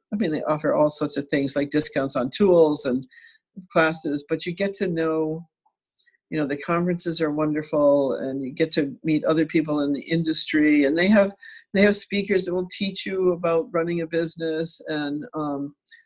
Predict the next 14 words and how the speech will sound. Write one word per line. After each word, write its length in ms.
you 100
know, 160
how, 200
how 280
to, 200
how, 200
you 120
know, 40
how 120
to 100
run 160
a 20
business 520
and, 360